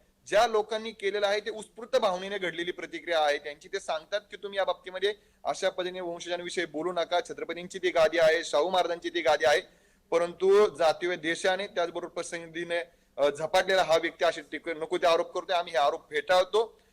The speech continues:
त्याचबरोबर त्यांनी माझं जे नाव घेतलं की जाधव व्यक्ती होता, तो भुजबळांकडे गेला होता, तो मी धनंजय जाधव. मी या ठिकाणी सांगू इच्छितो, ती गाडी माझ्या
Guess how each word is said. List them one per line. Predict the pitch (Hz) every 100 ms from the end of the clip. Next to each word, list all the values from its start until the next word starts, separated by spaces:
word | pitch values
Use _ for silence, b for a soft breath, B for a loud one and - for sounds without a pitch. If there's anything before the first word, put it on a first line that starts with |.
| b
त्याचबरोबर | 180 190 196 190 196
त्यांनी | 190
माझं | 196 185 190
जे | 202
नाव | 180 196
घेतलं | 190 175 170
की | 165
जाधव | 156 151 165
व्यक्ती | 165 165 -
होता, | 165 147 160
तो | 160 170
भुजबळांकडे | 156 139 165 165 175 170
गेला | 165 170
होता, | 160 147 180 - b b -
तो | 190
मी | 220
धनंजय | 190 175 175 175
जाधव. | 165 180 220 - b -
मी | 185
या |
ठिकाणी | 196 185 190
सांगू | 190 165 180 208
इच्छितो, | 208 202 214
ती | 214
गाडी | 185 165 165 190
माझ्या | 185 175 202